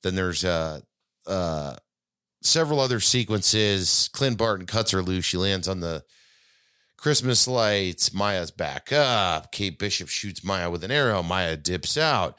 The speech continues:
Uh, there's a sequence of other events that take place real briefly. And then we find ourselves with Yelena Belova outnumbered and is essentially like, "All right, peace." She dips out as well.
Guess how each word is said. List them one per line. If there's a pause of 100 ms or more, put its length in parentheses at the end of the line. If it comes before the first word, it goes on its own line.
(520)
Uh,
there's
a
sequence
of (320)
other
events
that
take
place
real
briefly. (340)
And
then
we
find
ourselves
with
Yelena
Belova (160)
outnumbered (120)
and
is
essentially
like,
"All
right,
peace." (440)
She
dips
out
as
well.